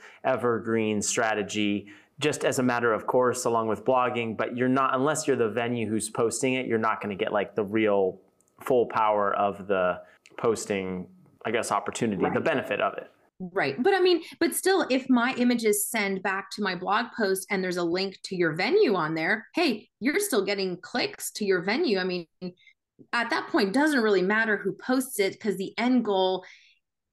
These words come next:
Speaker 2: is the same, although they land on my website first and they land on your website second.
Speaker 1: Yeah, that makes so much sense. Gabby, this has been a lot of fun. I, I'm so happy that we had you back on, and I'm excited to,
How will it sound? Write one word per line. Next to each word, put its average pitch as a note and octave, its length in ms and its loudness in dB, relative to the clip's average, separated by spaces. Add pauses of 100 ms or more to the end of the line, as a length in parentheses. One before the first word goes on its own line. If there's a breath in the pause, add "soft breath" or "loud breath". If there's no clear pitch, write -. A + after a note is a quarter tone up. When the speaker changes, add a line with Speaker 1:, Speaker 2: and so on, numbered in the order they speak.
(400)
Speaker 2:
is G#3+ 360 2
the G3 140 2
same, G3 580 0
although G3+ 320 2
they F#3+ 160 4
land G3+ 280 0
on F3+ 140 0
my E3+ 160 0
website E3+ 560 -4 (220)
first F3 460 0
and G3 100 0
they F3 100 -2
land F3 300 0
on E3+ 140 0
your F3 120 0
website D#3 460 -4
second. - 580 -10 (400)
Speaker 1:
Yeah, G#2 520 -2 (240)
that B2+ 100 2
makes B2+ 180 -2
so B2 300 0
much G#2+ 160 -2
sense. G2+ 400 -4 (460 loud breath)
Gabby, G#3+ 300 2
this F3 260 0
has E4+ 120 4
been E3 180 2
a C3 60 4
lot B2+ 340 2
of B2 80 -4
fun. A#2 440 0
I, D3+ 460 2
I'm C#3 120 0
so F#3+ 180 2
happy D#3+ 320 2
that C3+ 120 0
we B2+ 80 0
had C3+ 280 0
you C3+ 80 0
back B2 280 0
on, A#2 300 2
and A2 440 -4
I'm A#2+ 200 -4
excited A#2+ 680 -2
to, A2 520 0